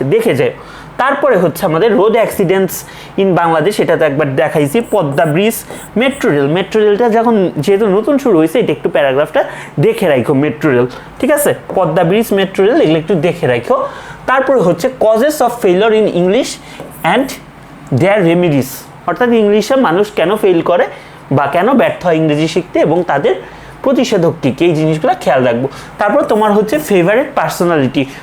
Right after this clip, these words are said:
হইতে পারে তোমার কোনো টিচার বা যে কেউ, তুমি তাদেরকে নিয়ে লিখতে পারো। তারপর হচ্ছে আর্লি রাইজিং, ঠিক আছে? দেখো প্যারাগ্রাফে আমাদের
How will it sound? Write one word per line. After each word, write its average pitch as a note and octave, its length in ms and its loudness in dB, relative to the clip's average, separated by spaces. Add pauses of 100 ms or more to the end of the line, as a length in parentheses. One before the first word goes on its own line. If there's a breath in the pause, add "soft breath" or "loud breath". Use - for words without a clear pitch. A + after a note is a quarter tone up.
(140 loud breath)
হইতে F3+ 220 0
পারে E3+ 220 2
তোমার E3 220 0
কোনো E3+ 120 2 (100)
টিচার F3 360 0 (140)
বা C#4+ 60 2 (100)
যে C#4+ 80 2 (100)
কেউ, C3 120 2 (360 loud breath)
তুমি G#3 160 2 (280)
তাদেরকে D#3+ 380 0
নিয়ে C4+ 180 2
লিখতে - 260 -4
পারো। A#2 120 0 (100)
তারপর D#3+ 300 0
হচ্ছে A3 160 -2 (200)
আর্লি C#3+ 200 2 (100)
রাইজিং, B2+ 260 0 (280)
ঠিক C#4 180 2
আছে? A#3+ 140 0 (320 loud breath)
দেখো C4 180 0 (120)
প্যারাগ্রাফে G#3+ 500 2
আমাদের G3+ 240 2